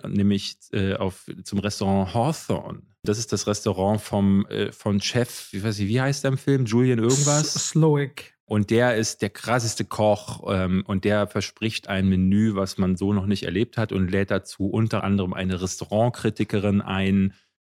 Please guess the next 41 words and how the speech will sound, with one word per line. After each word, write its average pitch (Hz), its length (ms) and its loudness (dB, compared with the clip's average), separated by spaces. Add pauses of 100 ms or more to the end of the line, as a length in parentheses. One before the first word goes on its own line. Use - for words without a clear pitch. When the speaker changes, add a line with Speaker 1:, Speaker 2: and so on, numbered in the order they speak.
Speaker 1:
Wir 120 180 6
folgen 117 400 4
Nicholas 117 400 2
Hoult, 135 460 4
der 107 240 2
ist 101 340 -2
so 101 260 -2
ein 98 80 4
Foodie, 127 600 0
also 98 160 -2
jemand, 101 340 2
der 95 220 2
sich 98 240 -6
total 120 420 -2
mit 113 200 -2
Essen 113 260 -2
auskennt, 98 640 0
und 98 280 -4
der 101 100 2
bringt 98 320 0
seine, 92 560 0 (480)
ja, 104 80 2
man 107 160 6
denkt 113 220 2
am 104 80 2
Anfang 110 300 0
Freundin 120 640 2
Anya 110 300 0
Taylor-Joy 107 600 2
mit 135 480 -2
zum 120 260 0
Essen, 127 540 0
und, 104 680 0
äh, 98 200 0
es - 180 -6
gibt - 220 -6
noch 101 140 -2
ein 98 180 0
alternes 98 460 0
Ehepaar, 101 500 -2
die 92 400 0